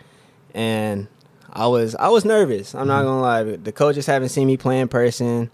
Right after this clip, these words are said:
Speaker 1: You guys haven't seen me
Speaker 2: Mm-hmm.
Speaker 1: play. And my main goal was to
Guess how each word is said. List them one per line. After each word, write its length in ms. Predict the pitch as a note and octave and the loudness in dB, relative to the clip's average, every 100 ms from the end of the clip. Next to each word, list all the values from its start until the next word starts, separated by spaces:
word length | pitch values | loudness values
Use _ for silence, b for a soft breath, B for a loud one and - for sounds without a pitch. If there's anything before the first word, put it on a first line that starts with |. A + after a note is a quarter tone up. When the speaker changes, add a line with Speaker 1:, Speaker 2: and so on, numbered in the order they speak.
| _ b b - | _ b b -4
Speaker 1:
You 160 | B2+ | 0
guys 340 | C3+ B2 B2 A#2+ | 4 4 4 2
haven't 280 | B2+ B2 A2+ | 0 -2 -4
seen 220 | B2+ B2 | -4 -2
me 60 | A2+ | -2
Speaker 2:
Mm-hmm. 80 | A2 | 0
Speaker 1:
play. 500 | B2 B2 B2 A#2+ A#2 _ b b b - | 2 4 4 2 -2 _ b b b -6
And 440 | A2+ A2 G#2+ G2 _ _ - A2 | -4 -4 -6 -10 _ _ -18 -8
my 180 | A2 A2+ | -4 -2
main 560 | B2+ B2+ B2 A#2 A2 - _ _ A2 | 0 0 -2 -4 -6 -12 _ _ -4
goal 320 | A2+ B2 A#2 | 0 0 0
was 320 | A2+ A2+ G#2 | -2 -2 -6
to 480 | - A2+ A2 G#2 | -8 -8 -6 -6